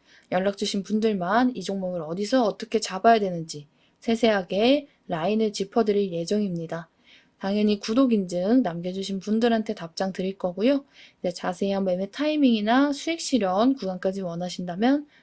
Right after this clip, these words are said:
구독 버튼 눌러주신 후에 위 핸드폰 번호 통해서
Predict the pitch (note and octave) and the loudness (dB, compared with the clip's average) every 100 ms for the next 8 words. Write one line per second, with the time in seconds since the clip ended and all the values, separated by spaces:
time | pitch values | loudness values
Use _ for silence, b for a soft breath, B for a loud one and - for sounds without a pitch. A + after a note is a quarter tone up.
0 | b - G#3+ A#3 G3+ F#3 - C4+ D4+ A#3 | b -4 2 4 2 -2 2 4 6 4
1 | F#3 G3+ G3 F#3+ G#3 C4+ C4+ C#4 G#3+ G3 | 2 -2 -2 -4 0 2 4 2 0 -2
2 | G#3 C4 F4 F4 D#4+ C4 F3+ D#3+ D#3+ b | 0 0 -2 0 2 2 2 -4 -12 b
3 | b b - G#3+ G3+ F3 F3 A#3 | b b -4 -2 -2 -2 2 4